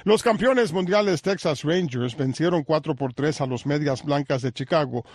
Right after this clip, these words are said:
Hubo dos cubanos en este encuentro. Yo voy a dejar que la persona que narró el juego nos cuente qué fue lo que pasó.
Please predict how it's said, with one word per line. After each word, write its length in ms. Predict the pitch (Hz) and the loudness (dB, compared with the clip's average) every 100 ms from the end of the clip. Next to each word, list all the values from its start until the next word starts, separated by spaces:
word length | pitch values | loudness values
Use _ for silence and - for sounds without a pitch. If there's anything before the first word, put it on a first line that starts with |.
| - | -4
Hubo 280 | 233 262 247 | 0 4 6
dos 220 | 226 254 | 6 4
cubanos 500 | - 220 214 214 196 | 2 0 2 2 2
en 100 | 185 | 2
este 220 | 196 196 175 | 0 2 0
encuentro. 480 | 156 220 220 214 | 2 0 2 2
Yo 140 | 180 175 | 2 2
voy 180 | 185 175 | 4 4
a 80 | |
dejar 280 | 165 156 185 | 4 2 2
que 140 | - 185 | 0 0
la 140 | 151 | 0
persona 400 | 156 147 247 254 | 0 0 2 2
que 120 | 196 | 2
narró 360 | 180 151 156 220 | 2 2 2 2
el 80 | 160 | 2
juego 440 | 247 269 269 247 - - | 2 4 4 2 0 -6
nos 240 | 185 190 - | -2 -2 0
cuente 380 | 175 202 202 | 0 0 0
qué 100 | 156 | -2
fue 160 | 131 143 | -2 0
lo 100 | 143 | 0
que 100 | 127 | -4
pasó. 280 | 117 - | -6 -10